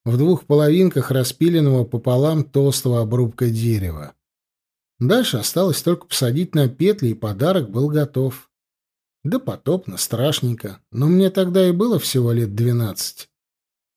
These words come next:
Поблагодарив добрую женщину, мы отправились с добычей в авоське домой к деду Аристу.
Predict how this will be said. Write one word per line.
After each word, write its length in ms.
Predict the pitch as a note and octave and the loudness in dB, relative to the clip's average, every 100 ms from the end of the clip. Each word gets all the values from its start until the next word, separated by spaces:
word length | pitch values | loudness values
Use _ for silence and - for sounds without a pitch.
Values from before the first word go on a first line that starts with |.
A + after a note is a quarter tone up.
| _ _ _ _ _ | _ _ _ _ _
Поблагодарив 640 | C#3 D#3+ F3+ F#3 A#3+ C4+ | 2 4 4 4 4 2
добрую 400 | D3 D#3 B2 A#2+ | 4 4 4 0
женщину, 520 | A#2 B3 B3 - A#3 G#3 | 2 2 4 4 4 4
мы 180 | A#3+ | 4
отправились 560 | C#4 - D#3+ A3+ A3 F3 | 2 0 0 2 2 2
с 120 | C#3 | 2
добычей 460 | C3 C3+ F#3 A3 F#3 | 2 4 2 2 2
в 100 | C#3 | 2
авоське 540 | B2+ E3+ A3+ - F#3+ | 2 2 2 2 0
домой 400 | C#3 B2+ D#3 G#3+ | 2 2 4 2
к 80 | D3 | 2
деду 340 | B2+ F3+ F3+ | 0 2 2
Аристу. 680 | D#3 D3 A#2+ G#2+ - F#2 D#2 | 2 0 0 -2 -6 -8 -14